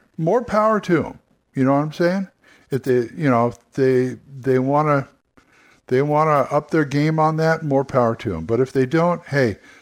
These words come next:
they're having fun, and we're all having fun at that table. That's the whole point. Wow. I took a long time to say a little. So, anyway,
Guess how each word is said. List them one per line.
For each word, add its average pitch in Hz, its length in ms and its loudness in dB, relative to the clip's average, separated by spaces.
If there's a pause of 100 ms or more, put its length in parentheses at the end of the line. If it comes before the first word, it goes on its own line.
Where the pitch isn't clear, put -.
(140)
they're 147 160 2
having 160 240 0
fun, 127 520 0 (440)
and 107 120 -4
we're 87 220 -2
all 147 200 2
having 135 200 0
fun 123 240 0
at 113 80 -4
that 104 220 -4
table. 73 300 -8
That's 117 280 2
the 120 120 -2
whole 107 160 0
point. 80 360 -8 (1080)
Wow. 82 480 0 (420)
I 95 220 -2 (320)
took 160 180 -6
a 139 60 0
long 151 300 0
time 139 320 0
to 123 60 -2
say 123 180 -2
a 117 80 2
little. 90 420 -6
So, - 600 -2 (680)
anyway, 95 460 2